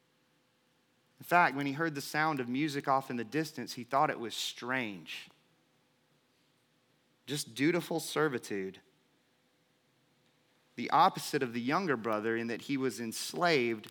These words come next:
though sonship was his for the taking. In the end, in the irony of all ironies, it was the younger brother who returned home,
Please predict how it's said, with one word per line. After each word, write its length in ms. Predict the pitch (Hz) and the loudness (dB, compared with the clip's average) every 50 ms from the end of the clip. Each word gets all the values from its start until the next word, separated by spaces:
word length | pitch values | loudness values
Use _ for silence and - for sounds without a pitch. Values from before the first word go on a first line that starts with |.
| - _ | -18 _
though 180 | - 123 127 127 | -4 -2 0 0
sonship 760 | 123 - - - 151 151 147 135 - - - 120 113 - - | -2 -4 -2 0 0 0 0 0 -2 -2 -2 -2 -2 -2 -4
was 180 | 113 110 - - | -8 -8 -8 -6
his 220 | - 127 113 - | -4 -4 -4 -6
for 160 | - - 110 | -6 -6 -6
the 140 | 101 98 101 95 | -6 -6 -8 -10
taking. 540 | - - 113 101 92 - - - - 76 - _ _ _ _ _ _ _ _ _ _ _ _ _ _ _ _ - - - - _ _ _ _ _ _ _ _ _ _ _ _ _ _ _ _ _ _ _ _ _ _ _ _ _ _ _ _ _ _ _ _ _ _ _ _ - | -8 -6 -6 -6 -6 -8 -12 -18 -20 -20 -20 _ _ _ _ _ _ _ _ _ _ _ _ _ _ _ _ -20 -20 -20 -20 _ _ _ _ _ _ _ _ _ _ _ _ _ _ _ _ _ _ _ _ _ _ _ _ _ _ _ _ _ _ _ _ _ _ _ _ -4
In 100 | 120 123 | -2 0
the 200 | 127 123 127 151 | 2 2 4 4
end, 460 | 208 214 143 110 110 110 117 120 - - - _ _ _ _ _ _ _ _ _ _ _ _ _ _ _ _ _ _ _ _ _ _ _ _ _ _ _ _ _ | 4 4 2 2 0 -4 -6 -8 -10 -14 -18 _ _ _ _ _ _ _ _ _ _ _ _ _ _ _ _ _ _ _ _ _ _ _ _ _ _ _ _ _
in 100 | 120 120 | -4 0
the 120 | 120 123 | 4 6
irony 400 | 127 143 156 156 156 151 156 151 | 8 8 8 8 6 6 4 2
of 100 | 139 123 | 2 4
all 220 | 135 143 147 139 | 4 4 6 6
ironies, 560 | 117 135 139 139 139 127 113 113 110 113 - 127 | 6 8 8 8 6 4 2 0 -4 -4 -4 -4
it 60 | 120 | -4
was 160 | 123 117 110 | -4 -4 -4
the 100 | 110 120 | -6 -4
younger 400 | 117 127 147 180 202 190 160 135 | 0 2 2 2 4 2 2 2
brother 380 | 117 120 110 107 110 117 117 110 | 2 0 0 0 0 -2 -4 -4
who 160 | 113 127 120 | -4 -4 -4
returned 480 | 117 117 - - - 156 165 175 165 | -4 -6 -6 -4 -4 -2 -2 -2 -4
home, 480 | 156 - - 151 139 120 110 107 110 107 | -6 -4 -2 -2 -2 -2 -4 -6 -8 -10